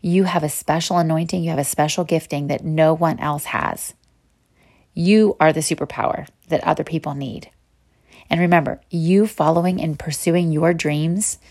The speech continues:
and chasing after your goals, guess what? Someone else is going to be then, of course, blessed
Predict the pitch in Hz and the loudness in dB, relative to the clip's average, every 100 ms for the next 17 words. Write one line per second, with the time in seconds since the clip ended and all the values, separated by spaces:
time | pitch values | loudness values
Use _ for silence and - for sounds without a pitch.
0 | - - - 160 175 170 180 147 156 156 | -20 -10 -6 -2 -2 0 -2 -2 -4 -4
1 | 156 151 160 160 147 139 165 190 - - | -2 0 0 2 2 2 0 -4 -8 -2
2 | 156 - - - _ _ _ _ _ _ | -2 2 0 -2 _ _ _ _ _ _
3 | _ - - _ _ - 175 175 170 160 | _ -20 -20 _ _ -2 2 2 2 0
4 | - 147 156 151 143 143 147 143 127 - | -2 -4 -4 -4 -2 -2 -2 -2 -4 -8
5 | - 156 - 156 156 131 - - | -6 -6 -6 0 2 2 -8 -14